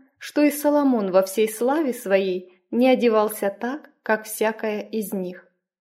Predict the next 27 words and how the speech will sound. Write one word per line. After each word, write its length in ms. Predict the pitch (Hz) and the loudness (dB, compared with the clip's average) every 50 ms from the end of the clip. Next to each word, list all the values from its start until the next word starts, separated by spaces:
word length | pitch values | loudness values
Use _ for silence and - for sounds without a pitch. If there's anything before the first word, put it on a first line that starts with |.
| _ _ _ _ | _ _ _ _
Евангелие 520 | - 233 214 240 233 233 220 202 220 208 208 | -10 -4 -2 0 0 2 2 2 2 2 0
от 100 | 208 208 | 0 -2
Матфея, 480 | 214 214 208 - - - 269 277 285 | -2 -2 -2 -4 -6 -6 -4 -2 -2
шестая 440 | 277 277 269 262 - - 320 330 320 | -2 -2 -2 -2 -2 -2 -2 -2 0
глава, 520 | 247 226 214 220 202 196 226 254 277 - - _ _ _ - | 0 0 0 0 0 0 -2 -4 -6 -10 -16 _ _ _ -8
с 140 | 220 208 | -6 -6
двадцать 460 | 190 208 214 254 247 247 - 240 226 226 | -2 0 0 0 0 0 -2 -2 -2 -2
четвертого 720 | - 214 202 - 208 190 226 277 277 - 285 269 269 262 | -4 -4 -4 -2 0 2 2 2 2 2 -2 -2 -2 -2
по 160 | 262 - 226 | -2 -2 -2
двадцать 400 | 196 202 220 214 214 - 233 196 | 0 0 0 0 0 -2 -4 -2
девятый 420 | 180 214 202 196 196 196 196 190 202 | -2 -2 0 2 0 0 0 -4 -6
стихи. 640 | - - - 233 220 - - 196 185 190 - _ _ _ _ _ _ _ _ _ _ _ _ _ _ _ _ _ _ | -6 -8 -10 -10 -10 -10 -12 -14 -14 -14 -16 _ _ _ _ _ _ _ _ _ _ _ _ _ _ _ _ _ _
Эти 260 | - 233 254 - 262 | -4 -4 0 0 0
слова 420 | 262 - - 262 269 262 277 302 302 | 0 4 4 4 4 4 4 2 2
полны 380 | - 254 240 254 262 294 311 | 2 4 4 6 6 4 2
особенного 720 | - - 247 254 254 - - 320 269 302 285 285 285 269 277 | 2 0 -2 -4 -4 -2 -2 0 2 2 2 2 2 0 0
смысла. 600 | 277 - 240 220 196 190 - - - 185 185 190 - _ _ _ _ _ _ _ _ _ _ | -2 -2 -4 -4 -4 -4 -6 -10 -10 -12 -12 -12 -16 _ _ _ _ _ _ _ _ _ _
Они 260 | 208 220 233 240 247 | 0 2 4 4 6
были 220 | 214 262 262 247 | 6 4 4 2
применимы 640 | 262 262 262 247 254 247 254 247 247 277 302 285 277 | 2 2 2 4 4 4 4 4 4 4 4 4 4
в 160 | 214 220 226 | 4 4 4
дни 200 | 202 226 240 226 | 6 4 2 2
Христа 600 | 226 - 226 214 214 - - - 240 247 277 294 - _ _ _ _ _ | 0 0 -2 -2 -2 -4 -6 -6 -4 -4 -4 -8 -12 _ _ _ _ _
и 100 | - 240 | -4 -4
также 480 | 240 240 - 233 254 285 285 294 302 320 | -2 0 0 2 2 2 2 2 0 0
применимы 600 | 311 311 277 262 254 247 240 226 202 196 202 202 | 0 2 4 4 6 6 4 4 2 2 0 -2
сегодня. 680 | 208 - - 262 240 233 226 185 170 160 180 175 185 | -4 -2 -4 -2 0 2 2 0 0 -2 -4 -8 -8